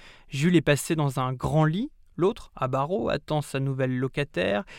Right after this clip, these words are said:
draps propre et repassé tendu sur le matelas sans un pli, je sonde mon état d'esprit tellement différent de celui qui précédait la naissance de Jules.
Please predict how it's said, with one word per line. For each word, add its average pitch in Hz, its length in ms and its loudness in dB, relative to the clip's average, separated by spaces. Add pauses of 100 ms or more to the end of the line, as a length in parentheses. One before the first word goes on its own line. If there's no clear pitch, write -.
(140)
draps 147 520 4
propre - 480 0
et 143 140 2
repassé 151 540 0
tendu 151 360 -2
sur 147 180 -6
le 135 120 -2
matelas 170 400 -2
sans 143 280 -2
un 139 120 0
pli, 214 300 0 (320)
je 147 180 -2
sonde 175 360 0
mon 139 160 0
état 131 220 -2
d'esprit 131 420 -6
tellement 131 360 -4
différent 131 560 -6
de 135 80 -6
celui 127 400 -8
qui - 140 -20
précédait 135 500 -6
la 123 80 -6
naissance 127 420 -6
de 131 140 -4
Jules. 123 420 -8